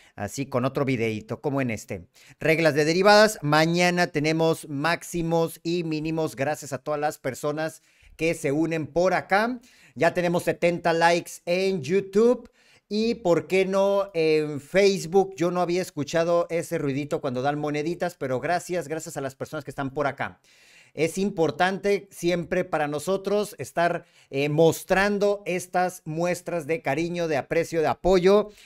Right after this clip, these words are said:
En esta ocasión tenemos a Evolución diecinueve en YouTube. Ahí puso al Gabo del Wherever. Y acá tenemos a Annette Michelle,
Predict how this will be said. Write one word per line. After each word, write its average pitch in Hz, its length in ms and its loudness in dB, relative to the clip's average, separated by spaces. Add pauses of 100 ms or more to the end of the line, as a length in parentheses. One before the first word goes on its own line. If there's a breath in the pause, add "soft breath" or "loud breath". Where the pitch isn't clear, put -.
En 131 160 2
esta 165 180 2
ocasión 151 380 4
tenemos 156 400 4
a 147 240 6
Evolución 151 920 8
diecinueve 165 800 4 (260 soft breath)
en 131 200 2
YouTube. 175 500 8
Ahí 147 160 8
puso 165 520 6
al 127 260 2
Gabo 160 340 6
del 139 160 2
Wherever. 160 580 4 (540 loud breath)
Y 165 160 6
acá 170 240 8
tenemos 160 500 4
a 131 300 4
Annette 185 520 6
Michelle, 208 640 2